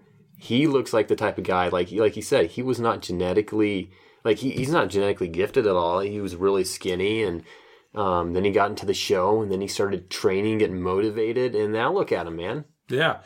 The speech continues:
Speaker 1: If
Speaker 2: Brutal.
Speaker 1: you're a ninja out there and you're injured, and you're constantly talking about it,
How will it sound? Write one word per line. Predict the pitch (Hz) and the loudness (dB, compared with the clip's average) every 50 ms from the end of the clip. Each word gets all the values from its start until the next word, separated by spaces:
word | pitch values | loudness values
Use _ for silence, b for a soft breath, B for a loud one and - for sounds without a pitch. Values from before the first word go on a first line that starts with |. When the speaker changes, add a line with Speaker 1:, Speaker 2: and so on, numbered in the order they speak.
| B B | B B
Speaker 1:
If | B | B
Speaker 2:
Brutal. | - 123 147 156 170 | -2 -2 -2 0 2
Speaker 1:
you're | 202 220 196 | 2 2 4
a | 151 123 | 4 2
ninja | 113 113 107 110 117 123 127 117 110 110 | 2 2 2 4 4 4 2 4 2 2
out | 90 98 98 95 95 - | 4 4 2 2 2 2
there | 101 95 95 92 92 | 2 2 4 2 0
and | 85 92 98 98 101 | -2 -2 -2 0 2
you're | 104 104 90 | 2 0 0
injured, | 90 90 92 85 87 85 80 82 - B B B B B B B B B - - - - - | 0 -2 -2 -2 -2 -2 -2 -4 -6 B B B B B B B B B -20 -20 -20 -6 0
and | 120 120 117 113 113 113 107 104 101 92 92 - - - - - - | 2 2 4 4 4 4 2 0 0 -4 -8 -14 -20 -20 -20 -12 -6
you're | 117 110 120 113 - | 0 2 2 0 0
constantly | - - 117 107 113 113 - - 120 110 104 90 | 0 0 2 2 2 0 0 0 2 2 2 0
talking | - - 95 90 92 - 123 123 | 0 0 0 0 2 0 0 -2
about | 123 120 123 120 123 131 | 0 0 2 2 2 2
it, | 139 - - | 2 0 -2